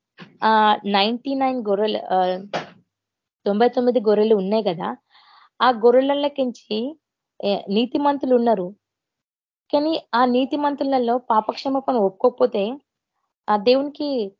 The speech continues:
ఆ, అక్కడ ఏం లే, అంటే దేవుడు చెప్తున్నాడు, ఆ పాపక్షమాపణ ఒప్పుకొని మారు మనసు నిమిత్తమై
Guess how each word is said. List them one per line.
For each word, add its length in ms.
ఆ, 320
అక్కడ 220
ఏం 300
లే, 180
అంటే 300
దేవుడు 260
చెప్తున్నాడు, 500
ఆ 320
పాపక్షమాపణ 680
ఒప్పుకొని 640
మారు 300
మనసు 240
నిమిత్తమై 640